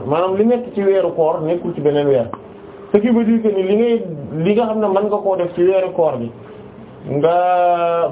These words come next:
bañ koo def ngir ngànt permettre nañ la ko, waaye bu fekkente ne, euh, malgré loolu mën nga koo def, bu boobaa, euh, nga def ko mooy gën, parce que weeru koor bi dafa am lu ci nekk lu nekkul ci yeneen weer yi.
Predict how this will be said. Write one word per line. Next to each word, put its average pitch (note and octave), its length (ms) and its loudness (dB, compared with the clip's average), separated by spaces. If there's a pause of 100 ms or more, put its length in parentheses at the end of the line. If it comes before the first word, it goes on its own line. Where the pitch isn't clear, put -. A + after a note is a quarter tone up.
bañ F3 220 0
koo F#3+ 160 0
def D#3+ 160 0 (880)
ngir F#3 280 4
ngànt G#3 360 2 (320)
permettre E3 460 0
nañ D3 180 0
la C3+ 120 0 (120)
ko, F3+ 160 0 (500)
waaye F#3+ 220 4
bu F#3+ 140 -6
fekkente A3+ 400 0
ne, G3 80 2 (340)
euh, D#3+ 420 4 (520)
malgré G#3 480 2
loolu D#3+ 420 0 (320)
mën E3+ 320 2
nga F#3 80 0
koo E3 200 0
def, C3+ 160 -2 (640)
bu B2+ 120 -2
boobaa, E3+ 520 0 (320)
euh, C#3+ 460 2
nga E3 120 2
def F#3 200 -4
ko D#3 180 0
mooy E3 320 2
gën, F3 240 0
parce E3+ 160 -10
que - 60 0
weeru F3 420 4
koor D#3+ 140 2
bi A#2+ 120 -2
dafa D3+ 220 -2
am C#3+ 180 2
lu C#3 120 4
ci E3 80 2
nekk D3 220 0
lu B2+ 140 2
nekkul C#3+ 320 -2
ci C3 80 -2
yeneen A#2+ 240 2
weer G#2 200 0
yi. F#2 60 -10